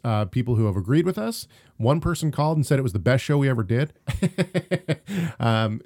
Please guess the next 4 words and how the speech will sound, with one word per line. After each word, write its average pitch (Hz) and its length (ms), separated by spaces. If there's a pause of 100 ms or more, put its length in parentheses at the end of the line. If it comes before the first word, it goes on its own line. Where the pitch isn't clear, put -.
so, 123 360 (380)
uh, 127 140 (300)
mixed 165 480
reactions. 165 840